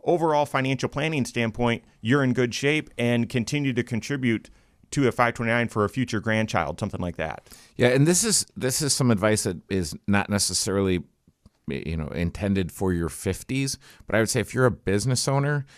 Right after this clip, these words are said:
Speaker 2: there's two different types of, um,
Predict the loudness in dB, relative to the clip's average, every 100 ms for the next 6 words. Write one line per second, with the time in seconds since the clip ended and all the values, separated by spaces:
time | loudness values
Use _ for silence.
0 | -20 _ 0 2 2 -2 -4 0 0 2
1 | 0 0 -2 -2 -4 0 0 -2 -8 -10
2 | _ 0 0 0 -6 -14 _ -8 -6 -6
3 | -8